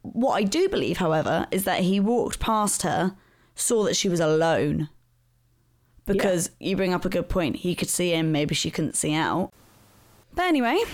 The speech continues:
Speaker 1: Vincent said that she invited him in and that the pair began chatting. He said he found her very attractive in that moment, which, yeah, she was a pretty girl.
Speaker 2: Mm.
Speaker 1: And apparently he misread the situation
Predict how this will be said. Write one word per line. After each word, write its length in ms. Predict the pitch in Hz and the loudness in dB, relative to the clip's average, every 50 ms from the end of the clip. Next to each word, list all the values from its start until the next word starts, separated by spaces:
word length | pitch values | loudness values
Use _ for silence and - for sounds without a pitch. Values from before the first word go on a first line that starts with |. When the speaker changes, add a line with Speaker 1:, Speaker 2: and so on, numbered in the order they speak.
| - - - - | -12 -14 -4 -2
Speaker 1:
Vincent 500 | 233 233 311 320 294 277 - 302 277 240 | 0 2 2 2 2 2 2 2 0 2
said 220 | - 277 262 226 | 0 0 0 0
that 120 | 247 202 - | 0 0 0
she 140 | - 262 254 | 2 2 2
invited 480 | 240 226 220 220 214 214 208 214 196 | 2 2 2 2 0 2 0 0 2
him 160 | 202 196 196 | 2 2 2
in 280 | 180 170 190 240 262 320 - | 2 2 2 2 2 0 0
and 160 | - 214 220 | 0 0 0
that 80 | - - | 0 0
the 80 | 190 | -2
pair 280 | 196 - 226 233 233 226 | -2 0 2 2 2 2
began 340 | 233 202 196 165 165 175 175 | 0 -2 -2 0 0 0 2
chatting. 500 | - 262 269 - - - - - - 196 _ _ _ _ _ - - _ _ | 2 0 0 0 -2 -4 -4 -4 -6 -8 _ _ _ _ _ -20 -20 _ _
He 140 | _ - 226 | _ -2 -2
said 240 | 196 - 220 202 - | 0 2 0 0 0
he 80 | 196 | -2
found 220 | - - 185 175 165 | 0 0 0 2 2
her 60 | 170 | 2
very 200 | 165 165 160 160 | 2 0 0 0
attractive 480 | 156 - - 160 - - - - 175 175 | 0 -2 -2 -4 -4 -4 -4 -4 -2 0
in 100 | 170 175 | 0 0
that 160 | 160 - - | 0 0 0
moment, 380 | 175 170 170 208 262 302 - | 0 2 2 2 2 2 0
which, 280 | - - - - - - | 0 -2 -2 -4 -4 -4
yeah, 140 | - 415 392 - | -2 -4 -4 -4
she 140 | - - - | -6 -6 -4
was 80 | 185 | -4
a 40 | 185 | -4
pretty 200 | - 214 - 170 | -2 -2 -2 -2
girl. 280 | 208 254 320 254 - - _ _ _ _ - - - | 0 0 0 0 -2 -4 _ _ _ _ -20 -10 -6
Speaker 2:
Mm. 160 | 262 254 277 - - - _ _ _ - | -6 -6 -6 -8 -12 -20 _ _ _ -2
Speaker 1:
And 160 | 254 240 240 | 0 0 0
apparently 460 | 240 - - 262 254 254 240 247 247 | 0 0 0 0 0 2 2 2 2
he 120 | 214 247 262 | 2 4 4
misread 520 | 247 254 262 233 - - 254 240 226 196 | 4 4 4 2 0 0 0 -2 -2 -2
the 80 | - 185 | -2 -4
situation 760 | - - - - - 185 175 170 165 160 - - 170 160 | -2 -2 -2 -2 -2 -2 0 0 0 0 0 -2 -2 -2